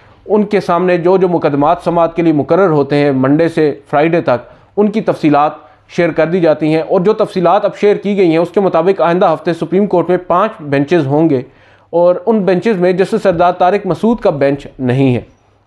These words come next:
अ, यानी जस्टिस सरदार तारिक मसूद आइंदा हफ्ते सुप्रीम कोर्ट of पाकिस्तान में नहीं बैठेंगे। अब गालिबन वो छुट्टी पर चले गए हैं, उन्होंने रुखसत ले ली है,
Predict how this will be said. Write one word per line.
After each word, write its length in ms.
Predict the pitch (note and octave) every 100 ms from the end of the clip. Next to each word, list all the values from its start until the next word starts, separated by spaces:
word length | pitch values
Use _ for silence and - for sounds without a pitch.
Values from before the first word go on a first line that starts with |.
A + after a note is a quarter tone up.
| -
अ, 220 | C3+ C#3
यानी 340 | C#3+ E3+ G#3+
जस्टिस 300 | G3 F#3+ G#3+
सरदार 280 | G3+ E3+ D#3+
तारिक 340 | D#3+ D#3+ E3 E3
मसूद 340 | C#3+ G3 F3+ -
आइंदा 280 | D3+ F3+
हफ्ते 280 | D#3 C#3+ E3+
सुप्रीम 320 | D#3 D3+ D#3
कोर्ट 200 | F3 E3+
of 120 | D#3 D3+
पाकिस्तान 460 | C#3 C3+ C#3+ C#3+
में 240 | D#3 D3+ D3 - - -
नहीं 220 | C#3 D3+
बैठेंगे। 400 | F3 F3 F3+ F3+
अब 180 | F3 C#3+
गालिबन 340 | C3 D#3+ F3+
वो 340 | F3+ F3+ F3+ - - _
छुट्टी 260 | - F3+ A#3
पर 140 | A3
चले 240 | F#3 F#3 F#3
गए 120 | F3+
हैं, 240 | F3 F3+ - - -
उन्होंने 280 | F#3+ F#3+
रुखसत 360 | E3 E3+ - G#3
ले 140 | G3 F3+
ली 140 | F#3+
है, 200 | E3 D#3+